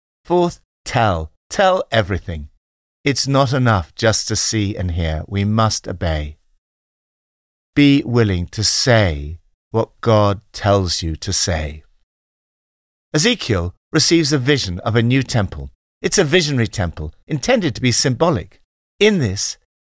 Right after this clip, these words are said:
it's like the city described in Revelation. There is a symmetry and perfection about it.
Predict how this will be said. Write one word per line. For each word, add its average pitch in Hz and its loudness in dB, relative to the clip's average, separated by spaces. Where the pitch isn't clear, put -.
it's 120 -2
like 143 0
the - -2
city 123 0
described 117 0
in 107 0
Revelation. 98 0
There 165 6
is 165 2
a 170 2
symmetry 143 0
and 101 0
perfection 120 -2
about 87 -4
it. - -20